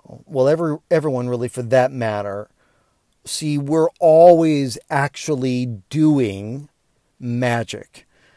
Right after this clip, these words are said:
And I'll detail that for you in just a moment. Um, but we're all doing magic all the time. And a witch is merely one who is cognizant of that and directs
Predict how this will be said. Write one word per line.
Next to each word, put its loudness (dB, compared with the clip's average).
And -2
I'll 4
detail 0
that 0
for 0
you -4
in -6
just -8
a -10
moment. -4
Um, -10
but -2
we're 2
all 8
doing -2
magic -4
all 6
the -4
time. -6
And 2
a 4
witch 2
is -10
merely -4
one -4
who -6
is -4
cognizant -4
of -6
that -2
and -4
directs -2